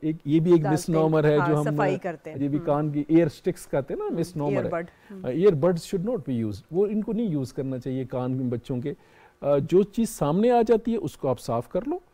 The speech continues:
Speaker 1: लेकिन कान
Speaker 2: लेकिन
Speaker 1: के अंदर,
Speaker 2: अंदर से इन्फेक्शन को
Speaker 1: हाँ,
Speaker 2: आपने ट्रीट
Speaker 1: अंदर
Speaker 2: करना
Speaker 1: करने।
Speaker 2: है।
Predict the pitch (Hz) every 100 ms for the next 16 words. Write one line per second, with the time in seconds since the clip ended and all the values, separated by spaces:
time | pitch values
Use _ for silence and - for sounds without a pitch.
0 | - 143 165 156 175 196 196 208 202 202
1 | - 302 233 220 202 - 254 240 202 190
2 | 233 - 170 202 220 156 180 202 175 196
3 | 240